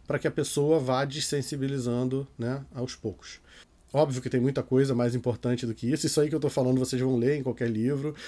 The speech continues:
É, qualquer um que vá contar pra vocês, vai contar esse relato. Mas tem, tem muita coisa pra além disso, né? Na, na, na sensibilidade, no trato, no, no vínculo terapêutico que precisa tá estabelecido antes, né?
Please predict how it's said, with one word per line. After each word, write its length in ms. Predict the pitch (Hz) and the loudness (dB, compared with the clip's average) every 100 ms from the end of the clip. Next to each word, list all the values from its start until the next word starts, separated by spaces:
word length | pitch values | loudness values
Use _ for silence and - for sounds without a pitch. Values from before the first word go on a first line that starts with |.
| - 127 | -8 -4
É, 80 | |
qualquer 300 | 123 131 151 | -2 0 2
um 40 | 135 | 2
que 120 | 135 | 2
vá 100 | 131 | 0
contar 420 | - 127 - 120 | 2 0 2 -2
pra 140 | 123 120 | 0 -2
vocês, 400 | 120 127 135 120 | -2 0 0 0
vai 140 | 113 | -2
contar 400 | 131 120 117 120 | -2 -2 0 0
esse 160 | 117 117 | 0 0
relato. 420 | 127 123 - - - - - - | 0 0 -2 -8 -20 -20 -12 -4
Mas 360 | 120 127 131 | 0 2 0
tem, 480 | - 139 135 139 135 | 0 0 0 0 -2
tem 140 | 131 135 | 0 2
muita 280 | 147 160 | 4 2
coisa 320 | - 143 143 156 | 4 4 4 2
pra 160 | 143 | 2
além 240 | 143 139 147 | 4 4 4
disso, 420 | 123 127 - - | 4 2 -2 -8
né? 280 | 110 120 123 | -4 0 0
Na, 280 | 113 110 107 | -2 -4 -4
na, 320 | 107 107 107 - - _ | -6 -6 -10 -16 -20 _
na 80 | 120 | -4
sensibilidade, 920 | - 135 123 113 107 127 143 143 131 | -2 -2 -2 -2 0 2 2 2 2
no 100 | 120 | -2
trato, 720 | - 120 123 135 131 143 139 143 - - 123 | -2 0 0 0 -2 -2 -4 -4 -14 -12 -2
no, 560 | 123 127 123 120 120 | 2 4 4 2 0
no 120 | 127 | 0
vínculo 520 | 113 127 175 175 156 147 | 0 6 6 6 2 0
terapêutico 680 | 131 120 127 131 131 120 | 0 0 4 4 4 -2
que 40 | 117 | -10
precisa 240 | - 131 | -6 -4
tá 140 | 120 117 | -2 -2
estabelecido 640 | - 117 113 - 117 113 | -2 -4 -4 -4 -2 0
antes, 640 | 127 139 139 147 147 - - | 0 0 -2 -4 -10 -10 -8
né? 300 | 117 131 | -6 -6